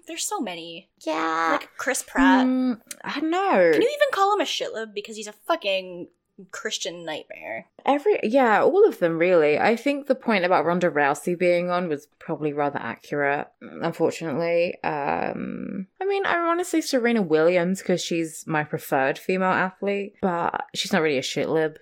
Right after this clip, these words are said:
Speaker 1: Yeah, so that's the thing is I'm trying to think of, like, who would be, like, who would be a good shitlib to be on there, but
Speaker 2: Who is hashtag resisting? Like, <laughs> there would be a Broad City crossover, first of all.
Speaker 1: Oh my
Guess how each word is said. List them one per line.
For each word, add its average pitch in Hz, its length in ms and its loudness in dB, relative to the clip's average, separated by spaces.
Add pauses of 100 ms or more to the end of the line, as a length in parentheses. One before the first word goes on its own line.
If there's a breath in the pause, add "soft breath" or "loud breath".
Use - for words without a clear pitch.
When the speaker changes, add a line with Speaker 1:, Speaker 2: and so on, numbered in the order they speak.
(160)
Speaker 1:
Yeah, 392 200 6
so 381 100 -2
that's 453 180 2
the 427 160 2
thing 285 140 2
is 226 140 -2
I'm 208 80 -10
trying 226 200 -2
to 233 60 -10
think 240 160 -6
of, 208 100 -6
like, 202 180 -4
who - 160 -10
would 208 120 -4
be, 202 160 -4
like, 175 340 -6
who 277 120 -6
would 285 120 -6
be 240 140 -2
a 220 60 -4
good 196 220 -8
shitlib 175 440 -6
to - 80 -14
be - 160 -14
on 95 220 -10
there, 87 300 -10
but 85 260 -6 (280)
Speaker 2:
Who 233 160 6
is 220 160 4
hashtag 208 520 0
resisting? 156 840 -2
Like, - 380 -4
<laughs> - 1000 -10
there 214 160 8
would 233 100 8
be 247 140 2
a 233 60 8
Broad 202 340 6
City 151 280 0
crossover, 135 640 -2
first 143 300 -2
of 110 80 -8
all. 208 440 4
Speaker 1:
Oh 175 40 -14
my 147 200 -10